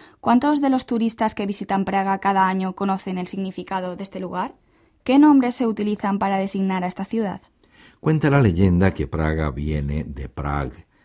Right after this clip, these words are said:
Speaker 2: que significa dintel, marco de una puerta. Fue la princesa checa Libuše que un día soñó que establecería una ciudad allá,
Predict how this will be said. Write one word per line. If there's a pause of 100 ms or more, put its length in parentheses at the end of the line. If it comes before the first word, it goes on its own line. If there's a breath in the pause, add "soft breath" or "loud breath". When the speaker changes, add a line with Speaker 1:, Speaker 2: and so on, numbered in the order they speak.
(140)
Speaker 2:
que
significa
dintel, (240 soft breath)
marco
de
una
puerta. (440)
Fue
la
princesa
checa
Libuše
que
un
día (200 loud breath)
soñó
que
establecería
una
ciudad
allá,